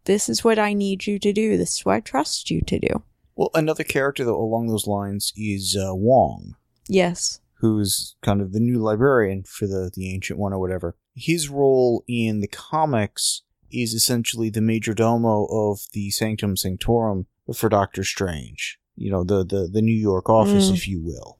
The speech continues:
Speaker 1: Mm-hmm.
Speaker 2: Um, acting almost as his Alfred at times.
Speaker 1: Well, and he went with him at the end of this movie.
Speaker 2: Mm-hmm.
Speaker 1: Mm-hmm. And he seemed to, throughout the movie, to have sort of a good eye for,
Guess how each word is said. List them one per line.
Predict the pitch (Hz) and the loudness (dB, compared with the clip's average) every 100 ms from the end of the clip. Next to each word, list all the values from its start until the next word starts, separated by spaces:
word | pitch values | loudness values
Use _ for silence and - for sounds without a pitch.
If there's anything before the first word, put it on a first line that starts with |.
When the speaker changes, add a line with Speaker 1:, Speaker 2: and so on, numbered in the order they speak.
| - | -2
Speaker 1:
Mm-hmm. | 220 214 208 208 - _ - 113 | 2 2 2 -2 -6 _ -2 2
Speaker 2:
Um, | 110 104 - - | 4 2 -2 -6
acting | 104 113 - 113 | 0 0 0 -2
almost | 110 120 117 107 - | 0 2 2 0 -4
as | 107 107 101 | -4 0 -2
his | - 107 101 98 - - - | 0 0 0 0 0 -2 0
Alfred | 107 117 - 87 52 - | 2 2 2 -2 -4 -10
at | 85 - | -12 -10
times. | 90 76 - - - _ _ - - - 339 | -10 -10 -12 -10 -10 _ _ -20 -14 -8 0
Speaker 1:
Well, | 381 339 | 2 4
and | 269 247 | 2 0
he | 294 | -4
went | 311 294 294 | -2 -2 2
with | 254 294 | 4 4
him | - - 220 _ - | 0 -6 -12 _ -2
at | 214 214 | 0 0
the | 226 220 | -2 -2
end | 214 214 | 0 0
of | 196 | 0
this | 196 - | -2 -2
movie. | 208 208 214 190 - | -4 -4 -6 -8 -2
Speaker 2:
Mm-hmm. | 123 127 147 - _ 202 | 0 0 -4 -8 _ -12
Speaker 1:
Mm-hmm. | 190 208 _ - | -12 -14 _ -2
And | 233 226 | 0 2
he | 214 269 | -2 -6
seemed | 285 285 277 269 247 | -4 -4 -6 -6 -4
to, | 240 - - | -2 -4 -10
throughout | - 233 226 226 | -6 0 0 0
the | 220 | -2
movie, | 233 233 214 214 | -2 -2 -2 -2
to | 220 | 0
have | 208 214 208 202 | 0 2 -2 -4
sort | - 220 208 | 0 0 2
of | |
a | 190 | 0
good | 180 226 214 | 2 2 4
eye | 208 208 220 - - 196 | 4 2 -2 -6 -8 -8
for, | - 190 190 185 | -4 0 2 0